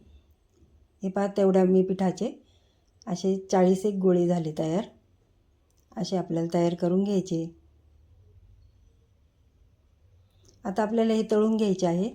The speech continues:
त्याकरता मी त-, कढईमध्ये तेल ठेवलेलं आहे. आपण त्या ठिकाणी वनस्पती तूपसुद्धा वापरू शकता तेलाऐवजी.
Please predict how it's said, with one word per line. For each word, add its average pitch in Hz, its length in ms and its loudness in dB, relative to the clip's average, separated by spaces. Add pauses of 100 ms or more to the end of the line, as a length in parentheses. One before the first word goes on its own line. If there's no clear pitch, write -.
(520)
त्याकरता 190 540 2
मी 185 300 4
त-, 185 220 0
कढईमध्ये 180 540 4 (600)
तेल 208 160 2
ठेवलेलं 185 420 2
आहे. 175 280 0 (680)
आपण 208 380 -2
त्या 208 200 0
ठिकाणी 202 520 2
वनस्पती 196 560 0 (100)
तूपसुद्धा 196 440 -2
वापरू 180 320 0
शकता 185 380 -6 (1120)
तेलाऐवजी. 170 680 2